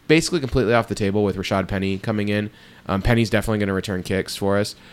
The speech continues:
So now what is Grayson really here for? Um, he's here to try to burn people and hopefully learn how to be an N F L wide receiver. If he can put together any kind of route running,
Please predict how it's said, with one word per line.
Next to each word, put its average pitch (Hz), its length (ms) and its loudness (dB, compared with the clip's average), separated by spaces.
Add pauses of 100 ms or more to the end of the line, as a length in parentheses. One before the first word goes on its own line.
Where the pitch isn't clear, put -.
(240)
So 127 240 6
now 120 280 6
what 113 200 4
is 110 120 2
Grayson 107 420 0
really 98 260 0
here 113 240 0
for? 123 460 2 (100)
Um, 104 400 -2
he's 123 180 -4
here 147 140 4
to 135 80 0
try 131 160 2
to 123 80 4
burn 107 300 0
people 104 340 -2
and 95 140 -4
hopefully 107 360 -2
learn 98 200 -2
how 101 100 -4
to 95 80 -2
be 95 140 -4
an 92 80 -2
N 92 100 -2
F 90 140 -6
L 87 80 -2
wide 85 160 -2
receiver. 85 400 -4 (340)
If 123 80 -4
he 165 100 4
can 185 160 0
put 151 200 2
together 131 480 6
any 117 180 2
kind 117 240 2
of 101 100 0
route 95 220 0
running, 117 320 0